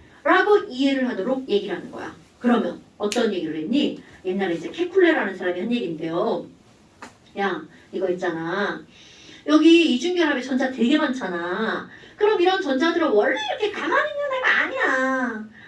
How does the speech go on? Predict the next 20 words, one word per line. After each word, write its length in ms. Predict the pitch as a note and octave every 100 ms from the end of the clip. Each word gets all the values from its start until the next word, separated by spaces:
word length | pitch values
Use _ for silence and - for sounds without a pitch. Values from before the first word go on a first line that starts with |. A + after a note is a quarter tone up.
| - - -
아, 440 | F4 F#4+ G4+ G4+ F4+
나 140 | F4
여기 120 | E4+
있는 180 | F#4+ G4
전자가 1000 | F#4 D4 D#4 F#4+ F4+ E4 E4 E4 D#4 C#4+ D4+
나 220 | E4 F4+
이렇게 160 | F#4+ G4
움직여서 580 | D#4 E4 F#4 F#4 F#4 F#4
갈 260 | E4 D4 D4+
거야. 300 | F4 F4 E4+
저쪽 480 | C4+ C4+ F4+ F4+
집으로. 640 | - F4+ F4+ F4 F4+ D4+ - - _ _ _ B3
저기 220 | C4+ E4
단일결합이잖아." 1040 | F4+ C4+ D#4+ E4 E4+ E4+ E4+ F4 G4 - - _ _
이렇게 280 | A#3 A#3 -
움직입니다. 640 | C#4 C#4 A3+ F3+ - - - - - - -
그럼 200 | - G#4+
전자가 360 | - F4+ F#4 F4+
딱 180 | F#4 E4
오면 380 | D4 A3 E3